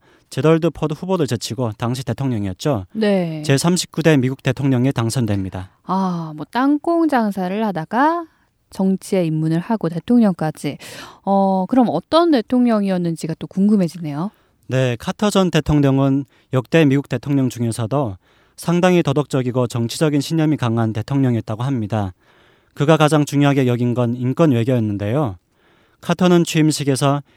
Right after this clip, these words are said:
Speaker 1: 인권에 대한 우리의 책임은 절대적이다라고 선언하기도 했습니다.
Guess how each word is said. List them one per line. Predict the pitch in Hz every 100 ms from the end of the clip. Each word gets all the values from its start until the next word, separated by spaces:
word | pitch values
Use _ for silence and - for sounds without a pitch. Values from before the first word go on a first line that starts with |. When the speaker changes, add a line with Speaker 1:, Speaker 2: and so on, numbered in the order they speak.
| _
Speaker 1:
인권에 | 131 143 143 180 170
대한 | 156 151
우리의 | 127 131 131
책임은 | - 120 120 135 110
절대적이다라고 | 127 120 156 143 123 120 117 107 107 127
선언하기도 | - 165 151 120 120
했습니다. | 143 - 127 101 98